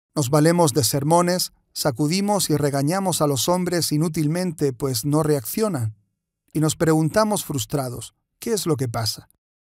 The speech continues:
Tengo años predicando el Evangelio, muchos lo escuchan y no se convierten. Nunca aceptan a Cristo. Y es que si el hombre no nace de Dios, no puede oír ni ver su reino.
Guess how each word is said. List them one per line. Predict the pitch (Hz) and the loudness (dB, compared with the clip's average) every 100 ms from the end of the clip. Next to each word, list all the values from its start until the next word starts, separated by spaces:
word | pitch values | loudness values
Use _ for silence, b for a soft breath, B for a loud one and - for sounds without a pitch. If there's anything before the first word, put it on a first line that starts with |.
| _ _ _ | _ _ _
Tengo | 151 156 165 | 2 6 6
años | 175 160 | 4 -2
predicando | - 147 139 175 180 | 0 0 2 2 4
el | 165 | 4
Evangelio, | 143 135 - 202 180 135 - _ _ | 4 0 0 2 2 0 -4 _ _
muchos | 156 214 - 160 | 0 0 0 0
lo | 139 | 0
escuchan | 143 - 233 - 208 151 | 0 -2 -6 -4 -2 0
y | |
no | 143 160 | 2 2
se | - | 0
convierten. | 147 139 139 135 117 - 117 - _ _ - | -2 0 0 -2 -4 -10 -12 -14 _ _ -2
Nunca | 147 180 180 185 | 2 4 4 4
aceptan | 147 - 165 - 143 | 4 2 0 0 0
a | 120 | 0
Cristo. | 185 165 - 123 - _ _ _ - | 0 -2 -4 -10 -12 _ _ _ -4
Y | |
es | 160 | -2
que | - 180 | 2 2
si | 180 | 4
el | 151 185 | 4 4
hombre | 220 220 | 2 2
no | 160 165 185 | 2 2 0
nace | 196 - | -2 -2
de | 139 139 | 0 -2
Dios, | 180 220 - - | 0 -2 -4 -8
no | - 160 196 | -2 0 0
puede | 190 196 156 | 2 4 4
oír | 143 156 175 156 | 4 2 -2 -2
ni | 131 123 | -2 0
ver | 143 135 | 0 0
su | 110 135 | -2 -2
reino. | 143 127 110 | -2 -2 -4